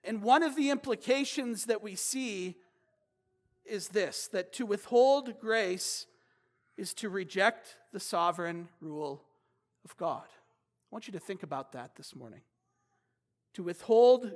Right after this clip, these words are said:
grace is to reject the sovereign rule of God. To withhold grace is to say, "Yes, I am in the place of God.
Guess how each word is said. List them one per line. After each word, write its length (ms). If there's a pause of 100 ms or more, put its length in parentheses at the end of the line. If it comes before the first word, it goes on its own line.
grace 760 (1160)
is 160
to 140
reject 840 (160)
the 140
sovereign 840
rule 480 (600)
of 120
God. 360 (1000)
To 80
withhold 480
grace 380
is 100
to 100
say, 200
"Yes, 440
I 220
am 480 (460)
in 280
the 80
place 640 (140)
of 180
God. 280